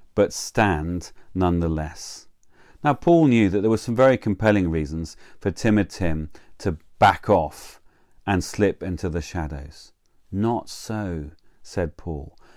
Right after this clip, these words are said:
"Continue, Timothy." Most of us are facing, emotionally and spiritually and practically, the most demanding year of our lives. Some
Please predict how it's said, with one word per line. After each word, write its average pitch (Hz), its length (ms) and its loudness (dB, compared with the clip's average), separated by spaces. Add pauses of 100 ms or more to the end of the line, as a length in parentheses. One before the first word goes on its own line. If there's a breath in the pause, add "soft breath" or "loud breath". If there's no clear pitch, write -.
(380 soft breath)
"Continue, 101 1300 -2 (260)
Timothy." 78 640 -8 (380 soft breath)
Most 127 360 2
of 73 120 -6
us - 460 -14 (420 soft breath)
are 90 180 0
facing, 92 800 -4 (420)
emotionally 95 1000 -2 (340)
and 85 160 -6
spiritually - 800 -2
and 87 280 -8
practically, - 920 -8 (880 soft breath)
the 101 120 0
most 107 520 0
demanding 82 800 -2
year 76 560 -6 (420)
of 80 140 -8
our 78 180 -4
lives. 73 720 -10 (580)
Some 95 280 -6